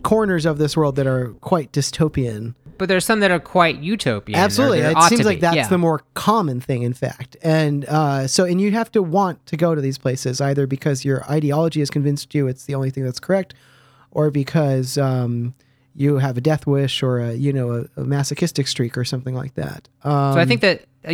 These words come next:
Speaker 2: 'cause I think the challenge, uh, for us as science fiction authors is that we don't want to,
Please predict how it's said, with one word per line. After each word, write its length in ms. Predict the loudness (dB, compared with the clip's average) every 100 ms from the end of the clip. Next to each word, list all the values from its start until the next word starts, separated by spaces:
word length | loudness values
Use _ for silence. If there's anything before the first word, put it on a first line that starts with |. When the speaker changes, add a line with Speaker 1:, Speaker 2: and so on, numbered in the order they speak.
| -4
Speaker 2:
'cause 120 | 0
I 80 | 2
think 200 | 2 2
the 120 | 0
challenge, 640 | 0 2 4 4 2 -2 -2
uh, 120 | -2
for 240 | -2 0 2
us 180 | 0
as 140 | -4 -4
science 320 | -4 -4 -4
fiction 280 | -6 -6 -4
authors 680 | -4 -2 -2 -2 -4 -8 -18 _ _ _ _ _ _ _ -4
is 240 | -2 0
that 160 | -2 -2
we 160 | -2
don't 380 | 0 2 2 0
want 320 | 0 0 -2
to, 600 | -2 0 0 0 -2 -4